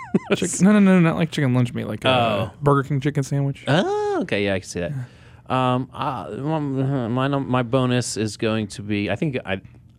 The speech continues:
Speaker 1: we both know what our number ones are.
Speaker 2: Mm-hmm.
Speaker 1: Yeah. Uh, all right, my bonus is going to be, um,
Speaker 2: Don't say
Speaker 1: ooh,
Speaker 2: ham.
Speaker 1: you know what it is?
Speaker 2: Hmm.
Speaker 1: Uh,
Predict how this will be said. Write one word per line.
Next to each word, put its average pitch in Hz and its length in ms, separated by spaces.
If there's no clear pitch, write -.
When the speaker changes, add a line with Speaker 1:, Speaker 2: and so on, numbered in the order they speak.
Speaker 1:
we 113 80
both 95 300
know 90 80
what 80 80
our 67 80
number 80 220
ones 78 320
are. 62 120
Speaker 2:
Mm-hmm. 131 200
Speaker 1:
Yeah. 92 80
Uh, 104 480
all 113 80
right, 101 140
my 131 140
bonus 123 460
is 110 200
going 104 500
to 110 240
be, 92 580
um, 90 1080
Speaker 2:
Don't 120 180
say - 320
Speaker 1:
ooh, 185 40
Speaker 2:
ham. 139 320
Speaker 1:
you 113 80
know 110 120
what 120 100
it 120 120
is? 160 360
Speaker 2:
Hmm. 135 140
Speaker 1:
Uh, 98 440